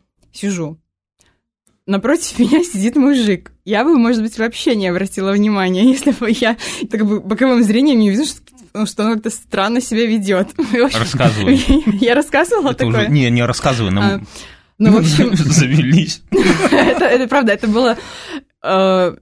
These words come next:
Speaker 1: не, мне было... я, ну, испугалась в тот раз, потому что, ну, мне было там, не знаю, сколько... Это было давно, лет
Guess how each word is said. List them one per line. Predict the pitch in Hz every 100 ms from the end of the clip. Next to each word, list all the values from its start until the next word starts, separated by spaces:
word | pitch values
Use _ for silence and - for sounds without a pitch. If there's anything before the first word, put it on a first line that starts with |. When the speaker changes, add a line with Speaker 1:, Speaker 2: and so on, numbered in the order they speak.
| -
Speaker 1:
не, | 208
мне | - 190 202
было... | 214 311 233 -
я, | 185 180 - - - -
ну, | 240
испугалась | 180 233 226 180 165
в | -
тот | 165
раз, | 170 262
потому | 349 285
что, | - 170
ну, | 220 220
мне | 170 165
было | 175 170
там, | 160 151
не | 147
знаю, | 147 151 151
сколько... | - 147 -
Это | 123 160
было | 160 160
давно, | 156 165 165 214
лет | 175 156